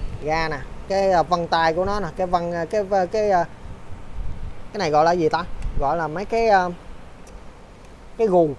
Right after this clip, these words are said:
mấy cái gù, à, để cho nó chống trượt á nè, thì nó còn y nguyên luôn, nó chưa có mòn gì hết, cũng rất là ok. Công tắc nó nằm ở đây, chỉ cần lấy cái ngón tay, ngón cái, à, đẩy lên đẩy xuống là tắt máy thôi, nên là nó rất là tiện dụng ha.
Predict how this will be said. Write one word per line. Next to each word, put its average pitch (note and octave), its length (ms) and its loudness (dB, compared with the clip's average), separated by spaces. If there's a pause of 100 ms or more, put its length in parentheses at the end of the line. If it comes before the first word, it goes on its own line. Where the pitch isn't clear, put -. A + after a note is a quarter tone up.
(140)
mấy G#3 120 -4
cái A#3 120 4
gù, D3+ 400 6
à, C#3+ 400 4
để F3 260 2
cho G3+ 180 2
nó G#3 100 -2
chống B3 200 0
trượt D#3+ 220 4
á - 100 4
nè, - 120 2 (220)
thì D3+ 120 4
nó F#3 160 -4
còn D3 200 2
y F3+ 80 0
nguyên F3 280 2
luôn, F3 140 2
nó G3+ 100 -2
chưa G3 220 4
có E3 80 0
mòn C#3+ 280 -6
gì C#3+ 60 -4
hết, F3 160 0 (600)
cũng C#3 100 -6
rất G#3 160 2
là F3+ 60 4
ok. D#3+ 360 4
Công E3+ 140 2
tắc G#3 180 -2
nó A3 80 -6
nằm D3 160 -4
ở E3 60 -2
đây, E3 180 2
chỉ F3+ 120 -4
cần D3+ 200 -4
lấy F#3 120 0
cái A3 120 -4
ngón G3+ 200 -4
tay, A3 200 0 (320)
ngón G3 140 -6
cái, G#3+ 280 -2
à, F#3 140 0
đẩy D3+ 180 -2
lên G3 140 0
đẩy D#3 160 0
xuống G#3+ 200 0
là G#3 80 -2
tắt - 200 -8
máy G#3 200 -6
thôi, E3+ 120 0 (480)
nên D#3+ 160 -2
là D3+ 100 -2
nó E3+ 120 -4
rất A3+ 160 0
là E3+ 60 0
tiện D3 240 -2
dụng D3 200 -2
ha. F#3+ 140 0